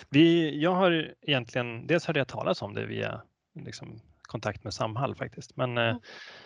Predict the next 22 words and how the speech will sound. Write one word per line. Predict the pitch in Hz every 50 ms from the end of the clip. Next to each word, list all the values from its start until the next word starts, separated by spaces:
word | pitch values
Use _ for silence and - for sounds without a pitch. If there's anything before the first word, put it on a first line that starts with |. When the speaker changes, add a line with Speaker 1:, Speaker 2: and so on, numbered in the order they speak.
| - - - - - - _ _ _ _ _ _ _ _ _ -
Speaker 1:
men | - 131 127
när | 123
jag | 123 120 117
såg, | - - 131 120 120 117 120
eh, | 120 117
YouTube-kanalen | 117 127 131 120 - - 110 - 139 147 240 254 254 185
som | - 131 107
du | 95
har | - 208 -
Speaker 2:
Mm. | - - - - - - _ _ - 262
Speaker 1:
så, | - - - - 120 113 110 110 107 107 107
eh, | 110 - - -
blev | - 120 123 120 113 113
det | 110
liksom, | 110 113 - 127 120 113 117 113 113
första | - - - 131 - - - 170 160 151 147 143 139 135 127 107 - - - - - _ _ _ _ _ _ _ - -
kontakten | - - - - 127 110 - - - 117
var | 113 110
så | - 117
här, | 107 107 110 - _ _ -
"Wow, | - - 247 269 165 98 95 - - - _ _ _ _ _ -
kul! | - - - 269 - 104 92 98 107 110